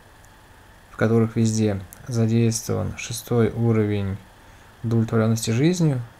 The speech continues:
то есть средний уровень. Задействованы разные градации, а, социальной лестницы и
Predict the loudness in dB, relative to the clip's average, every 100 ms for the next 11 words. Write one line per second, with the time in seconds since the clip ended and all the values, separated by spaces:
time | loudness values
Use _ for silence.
0 | -4 -4 -4 -4 0 0 0 -4 -4 -6
1 | -8 -10 -20 -20 -20 -20 -20 -20 -20 -20
2 | -20 -20 -20 -20 -20 -20 -20 -20 -18 0
3 | 2 4 2 0 0 0 -4 -8 -12 0
4 | 4 4 4 2 2 2 4 2 0 -4
5 | -2 -2 -6 -16 -20 -20 -20 -20 -12 -8
6 | -8 -6 -4 0 2 2 2 2 2 -2
7 | -2 -2 -4 -8 -20 -20 -20 -20 -20 -20
8 | -20 -20 -20 -20 -20 -10 0 2 2